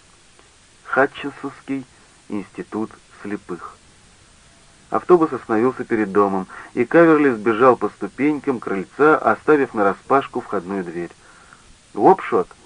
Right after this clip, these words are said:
спросил водитель. «Да», — сказал Каверли. «Это вот к вам гости на рождественский обед», — сказал водитель. «Они велели мне заехать за ними в три часа».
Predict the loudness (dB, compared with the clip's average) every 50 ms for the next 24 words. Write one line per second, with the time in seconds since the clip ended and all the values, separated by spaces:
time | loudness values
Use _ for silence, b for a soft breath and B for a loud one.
0 | -20 _ -4 -4 -4 -2 -2 -2 -2 -2 -2 -4 -6 -10 -12 -14 -20 -20 -20 _
1 | _ _ _ -10 -4 -2 -2 -2 -2 -2 -8 -6 -4 -2 -4 -2 -2 -2 -2 -2
2 | -2 -4 -6 -12 -14 -16 b b b b b b b b b b b b b _
3 | _ _ _ _ _ -2 2 4 4 4 4 2 2 6 6 4 4 4 -4 -14
4 | -20 -10 -4 0 4 4 4 4 2 2 4 4 4 4 0 -8 -16 -16 -16 -12
5 | -6 -2 0 0 0 2 0 -2 -2 -2 -8 -10 -8 -2 0 0 2 4 4 2
6 | 2 2 -2 -4 -4 -2 -2 -2 -2 -2 -4 -4 -10 -10 -12 -16 -18 B B B
7 | B B B B B B B 0 2 4 4 6 6 6 6 6 4 4 2 -2
8 | 0 0 0 2 4 2 2 2 0 -2 0 0 0 2 0 0 0 0 0 0
9 | -2 -4 -6 -6 -6 -6 -6 -10 -12 -10 -8 -8 -8 -8